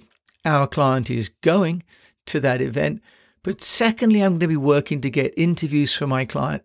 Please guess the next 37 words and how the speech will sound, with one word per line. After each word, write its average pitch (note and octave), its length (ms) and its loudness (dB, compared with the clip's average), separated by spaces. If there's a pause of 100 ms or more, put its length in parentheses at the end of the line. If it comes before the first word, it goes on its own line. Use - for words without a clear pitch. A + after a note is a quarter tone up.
at C#3 240 -8
the C3+ 200 0
event. B2 460 -2 (540)
A E3 40 -2
trade A3 520 2
show F#3+ 220 2
is D3+ 120 0
a D3+ 100 2
really F#3 460 0
great D3+ 560 0
photo F3 760 0 (120)
opportunity, E3 800 0 (440)
and D3+ 320 0
for C#3 360 2
the C3 160 0
media, D3 640 2 (240)
it's - 180 -2
a E3 60 2
very E3+ 380 4
efficient F#3 680 2
venue C#3+ 560 2
to A2+ 140 -4
get D3 180 2
lots D3+ 340 0
of C#3 120 0
interviews C3+ 680 -2
done. - 320 -8 (460)
Of B2+ 100 -8
course, D#3 400 0 (280)
there's D3+ 180 -4
a E3 40 2
lot F3 140 2
of D3 160 -2
demands E3+ 640 2
on B2+ 160 2
their C3+ 180 -4
time. - 480 -8